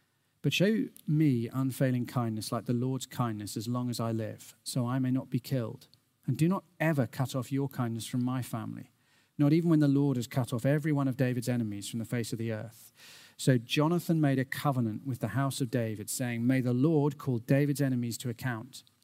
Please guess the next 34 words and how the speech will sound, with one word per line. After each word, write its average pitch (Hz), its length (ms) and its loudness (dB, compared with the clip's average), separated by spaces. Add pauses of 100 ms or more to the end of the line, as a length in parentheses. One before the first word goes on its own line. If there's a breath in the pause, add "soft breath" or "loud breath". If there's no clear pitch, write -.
(200)
And 127 200 0
Jonathan 147 560 0
made 131 220 0
David 135 360 0
reaffirm 120 500 -4 (220 loud breath)
his - 200 -2
oath 107 320 -2 (280 soft breath)
out 135 140 -2
of 117 140 -4
love 127 180 2
for - 160 -8
him, 104 280 -10 (180)
because 123 220 -2
he 127 80 0
loved 147 340 4
him 104 180 -8 (300 soft breath)
as 131 120 -2
he 120 80 -2
loved 117 280 -2
himself. - 640 -6 (1800 loud breath)
Now, 254 80 10
it's 240 160 2 (260)
easy 262 280 6
to 302 60 10
miss 170 220 8 (220)
the 190 80 8
shock - 380 4
of 156 80 8
this, 110 260 0
but - 340 -2
Jonathan 226 420 4
is 156 140 6
the 156 260 4
heir, 135 680 0